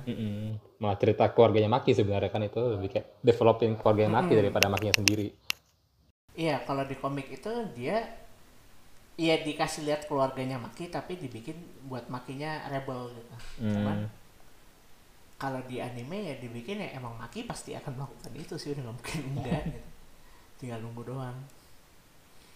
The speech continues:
Speaker 2: Terus ada arc-nya itu juga bagus. Eh, jadi kalau nonton baru, eh, memutuskan oke nyoba nonton di Netflix gitu, arc yang lo suka apa sih?
Speaker 1: Kalau arc-nya di anime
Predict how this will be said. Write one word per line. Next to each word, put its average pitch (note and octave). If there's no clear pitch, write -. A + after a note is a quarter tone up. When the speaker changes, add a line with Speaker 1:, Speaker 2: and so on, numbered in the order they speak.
Speaker 2:
Terus -
ada A2+
arc-nya D3
itu -
juga A#2
bagus. -
Eh, B2
jadi B2+
kalau C3
nonton B2+
baru, C3
eh, B2+
memutuskan A#2+
oke B2
nyoba A#2
nonton A#2
di A2+
Netflix A2
gitu, C3
arc -
yang C#3
lo D3
suka D#3
apa B2+
sih? B2
Speaker 1:
Kalau A#2
arc-nya A#2
di A2+
anime B2+